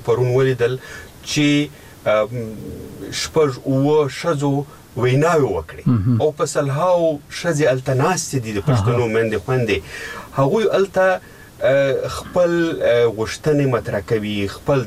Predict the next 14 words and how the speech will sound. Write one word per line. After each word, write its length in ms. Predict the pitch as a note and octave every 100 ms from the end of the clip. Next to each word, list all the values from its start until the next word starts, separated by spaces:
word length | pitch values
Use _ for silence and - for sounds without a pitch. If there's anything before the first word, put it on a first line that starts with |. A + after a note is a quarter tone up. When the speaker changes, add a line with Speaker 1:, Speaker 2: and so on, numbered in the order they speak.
| G#2
Speaker 1:
درد 240 | D3+ D3
د 60 | A#2
خلکو 320 | - A2+ -
سره 240 | A2+ A2+ G2+
شریکوي. 640 | - A2+ A2 A#2 C3+ G3 - - -
نو 180 | C#3 G3 A3 - - -
په 100 | C#3+
دې 140 | G3+ G3+
پوهېدل 360 | F3+ D#3+ G3 G3+
پکار 340 | - F#3+ F#3+
دي 220 | F#3+ G#3+ G3
چې 480 | F#3+ F#3+ G3 F#3+ -
ولس 600 | C3 C3+ G3+ G#3+ - - -
ډېر 520 | A#2+ G2+ A#2+ F3+ F3+